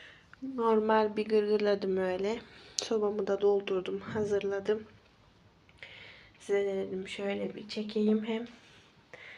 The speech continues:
Buraları da topladım canlar. Şöyle göstereyim.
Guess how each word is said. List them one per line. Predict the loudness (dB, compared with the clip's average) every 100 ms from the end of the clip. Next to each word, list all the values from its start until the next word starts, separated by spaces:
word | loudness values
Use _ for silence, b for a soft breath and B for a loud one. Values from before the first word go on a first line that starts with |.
| B B -20 -20 -10 -6
Buraları | -2 -2 -2 -4
da | -6 -6
topladım | -8 -10 -8 -4 -2 0
canlar. | -2 -2 0 0 -2 -6 -12 -16 -18 -20 -20 -20 -20 -20 B B B B -20 -20 -16 -10
Şöyle | -8 -6 -6 -4
göstereyim. | -6 -6 -8 -10 -8 -4 -2